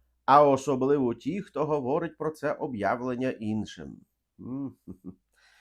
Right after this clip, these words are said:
Напевно, вже бачимо в цьому моменті такий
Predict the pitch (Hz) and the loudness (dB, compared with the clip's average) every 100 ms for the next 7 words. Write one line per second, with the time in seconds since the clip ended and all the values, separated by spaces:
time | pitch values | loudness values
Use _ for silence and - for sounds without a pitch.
0 | _ _ - 104 120 139 139 104 123 110 | _ _ -10 -4 0 2 0 -2 0 0
1 | 117 127 113 101 _ 113 113 117 104 98 | 0 -2 -6 -8 _ -4 -4 -4 -4 -4
2 | 95 117 113 101 104 104 | -4 -6 -8 -14 -10 -12